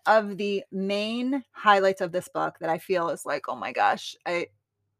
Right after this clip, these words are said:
I, I literally said out loud when I got <laughs> to this part,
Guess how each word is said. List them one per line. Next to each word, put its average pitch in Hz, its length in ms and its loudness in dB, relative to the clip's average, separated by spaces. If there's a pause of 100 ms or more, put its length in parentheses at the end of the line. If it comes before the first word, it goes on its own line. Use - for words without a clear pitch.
(600)
I, 226 220 6
I 240 120 10
literally 294 360 6
said 220 200 2
out 196 120 6
loud 175 240 6
when 170 80 0
I 170 100 -4
got 233 160 4
<laughs> - 20 0
to 180 100 -2
this 214 160 0
part, 180 240 0